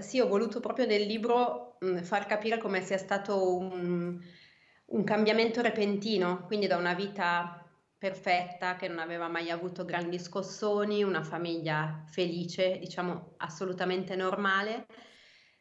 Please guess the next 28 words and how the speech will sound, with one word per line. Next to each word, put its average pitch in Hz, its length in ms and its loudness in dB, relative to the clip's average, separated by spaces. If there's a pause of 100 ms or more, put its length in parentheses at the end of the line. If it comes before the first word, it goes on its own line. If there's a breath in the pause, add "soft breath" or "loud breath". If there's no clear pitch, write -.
(600 loud breath)
Nel 220 300 0
giro 233 260 2
di 226 120 -2
un 226 80 0
attimo, 220 800 -4
di 190 120 -14
pochissime 208 800 -6
ore, 214 500 2
siamo 185 320 -6
piombati, 175 1160 -2
insomma, 170 320 -4
in 175 120 0
un 190 100 2
incubo, 185 600 0
nel 170 360 0
terrore 185 400 4
di 160 120 -4
perdere 180 440 0
un 170 140 -6
bambino, 196 520 -2
perché 156 360 -6
allora 156 340 -2
ero 151 180 -4
solo 170 240 -2
di 160 120 0
ventidue 160 400 -2
settimane, 170 800 0
quando 143 800 0